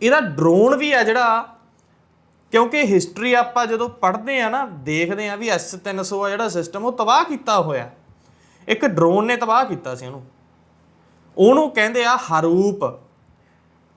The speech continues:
ਖੁਸ਼ਕਿਸਮਤੀ ਇਹ ਆ ਕਿ ਉਹ ਡਰੋਨ ਵੀ ਭਾਰਤ ਕੋਲ ਹੀ ਆ। ਕਿਸੇ ਹੋਰ ਦੇਸ਼ ਕੋਲੇ ਹੈ ਹੀ ਨਹੀਂ,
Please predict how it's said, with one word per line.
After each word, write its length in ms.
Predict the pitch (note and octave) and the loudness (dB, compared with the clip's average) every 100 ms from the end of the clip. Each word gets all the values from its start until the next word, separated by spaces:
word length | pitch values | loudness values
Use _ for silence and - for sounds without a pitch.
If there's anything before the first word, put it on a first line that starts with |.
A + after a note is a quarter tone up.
| - | -2
ਖੁਸ਼ਕਿਸਮਤੀ 920 | G3+ G3+ A#3 G#3+ A3+ A#3+ B3 C4+ - A3 | -2 0 -2 -2 -2 -4 -4 -6 -6 -4
ਇਹ 240 | B3+ C#4+ | -2 2
ਆ 260 | A#3 A3 A#3+ | 4 4 0
ਕਿ 200 | B3 A#3+ | -4 0
ਉਹ 280 | A3+ A3+ | 0 0
ਡਰੋਨ 440 | A3+ D3+ D#3 F3+ G#3 | -2 -4 -4 -2 -4
ਵੀ 140 | A3 | -6
ਭਾਰਤ 520 | A3+ B3 G3 D3+ - | -4 0 2 0 -4
ਕੋਲ 220 | - E3+ G3 | -8 -4 -4
ਹੀ 160 | F3 | -4
ਆ। 100 | A#2 - _ _ _ _ _ _ _ _ _ _ - | -8 -14 _ _ _ _ _ _ _ _ _ _ 0
ਕਿਸੇ 200 | F#3+ G#3+ | 4 4
ਹੋਰ 280 | E3 F3+ | 4 2
ਦੇਸ਼ 240 | F#3+ G3+ G3 | 2 -2 -2
ਕੋਲੇ 520 | G3 G3 G3+ G3+ - - D#3+ | -4 -2 0 -4 -8 -12 0
ਹੈ 40 | |
ਹੀ 140 | G#3 B3 | 2 2
ਨਹੀਂ, 240 | D3+ A#2+ | 0 -8